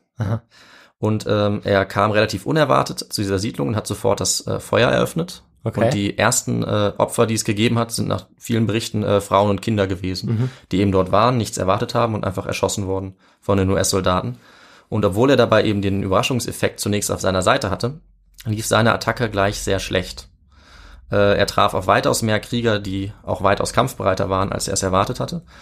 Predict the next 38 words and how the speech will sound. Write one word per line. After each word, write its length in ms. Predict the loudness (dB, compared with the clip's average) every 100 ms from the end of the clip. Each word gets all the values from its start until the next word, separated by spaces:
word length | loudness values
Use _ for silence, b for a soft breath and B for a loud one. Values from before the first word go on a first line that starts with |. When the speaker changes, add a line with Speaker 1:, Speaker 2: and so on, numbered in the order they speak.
| B B
Speaker 2:
Und 160 | -4 -2
es 40 |
sind 120 | 0 0
dann 80 | 2
immer 140 | 4
mehr 160 | 2 0
Krieger 500 | 0 0 2 0 -8 -10
der 200 | -2 -2
Sioux 260 | 0 -2 -2 -4
und 80 | 0
Cheyenne 300 | 2 2 0
aus 100 | -2
dem 240 | -2 -2
Dorf 240 | 2 0 0
gestürmt, 520 | -6 -2 -2 -2 -8 B B B -6
sodass 220 | -2 0
die 100 | 0
Soldaten 380 | 2 4 2 2
dann 120 | -2
absitzen 480 | -2 -4 -6 -4 -2
mussten 280 | -2 -2
Speaker 1:
Mhm. 120 | -2 -6
Speaker 2:
von 180 | -6 -4
der 80 | -2
Kavallerie. 400 | 0 0 0 0
Und 80 | 2
das 160 | 2
war 80 | 2
eben 140 | 2 0
schon 180 | -2
ein 40 | -2
Problem, 420 | -4 0 2 2
weil 80 | 2
das 160 | 0 -2
eigentlich 160 | 0
nicht 120 | -2 -2
passieren 300 | -2 0 2
sollte. 320 | 2 2